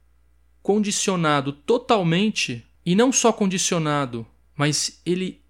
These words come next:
é aquilo que o mundo é. Eu sou o que o mundo é. Mas o que que eu faço com o que o mundo é? E isso é o meu. Aquela coisa do Sartre, né? Não é o que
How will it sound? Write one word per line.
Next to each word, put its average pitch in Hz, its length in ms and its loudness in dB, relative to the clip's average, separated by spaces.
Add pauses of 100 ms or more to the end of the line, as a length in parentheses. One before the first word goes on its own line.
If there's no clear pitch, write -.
(140)
é 214 440 0 (1400)
aquilo 208 420 -4
que 226 480 -4 (280)
o 214 60 -6
mundo 202 420 2
é. 104 220 -8 (280)
Eu 180 160 4
sou 226 320 2
o - 20 -8
que 226 140 -6
o 196 60 0
mundo 185 340 -4
é. 104 160 -12 (920)
Mas - 540 -2
o 175 60 -10
que 269 100 -8
que - 80 -4
eu 277 60 0
faço 196 540 0
com - 220 -8
o 117 40 -6
que - 140 -6
o 135 60 0
mundo 131 440 -2
é? 101 200 -8 (220)
E 190 140 -6
isso - 180 -4
é 214 40 4
o 214 80 2
meu. 139 360 0 (880)
Aquela 139 220 -4
coisa 135 180 -4
do 127 80 -10
Sartre, 139 540 -2
né? 120 180 -6
Não 113 320 -8
é 131 80 -4
o 131 60 -6
que 127 380 -10